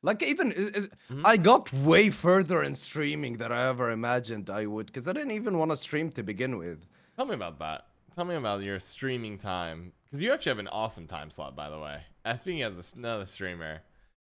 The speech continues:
Speaker 2: you have a,
Speaker 1: <laughs>
Speaker 2: you have a kick butt one. I look at that, I'm like, "Yeah, now Rashid's making out like a bandit here."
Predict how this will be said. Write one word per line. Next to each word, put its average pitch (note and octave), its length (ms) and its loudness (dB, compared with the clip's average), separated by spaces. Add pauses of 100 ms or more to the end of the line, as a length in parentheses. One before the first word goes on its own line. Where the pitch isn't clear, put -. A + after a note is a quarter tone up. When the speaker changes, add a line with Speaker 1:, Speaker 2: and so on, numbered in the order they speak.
(140)
Speaker 2:
you E3 100 2
have B2 220 -2
a, D#3 100 -16
Speaker 1:
<laughs> D3 440 -10
Speaker 2:
you G3 120 2
have D3+ 40 -6
a G#2+ 100 -8
kick - 300 -6
butt F#2+ 160 -2
one. F#2 140 -4
I F2 80 -4
look B2 180 -2
at A2+ 80 -4
that, G2+ 120 2
I'm F#2+ 120 -4
like, F2+ 280 -6
"Yeah, F#2+ 160 -2
now G#2+ 220 -4
Rashid's G2 340 -8
making F#2 260 -8
out F#2 120 -4
like F2+ 140 -6
a F2 40 -8
bandit F2+ 440 -8
here." F#2+ 360 -6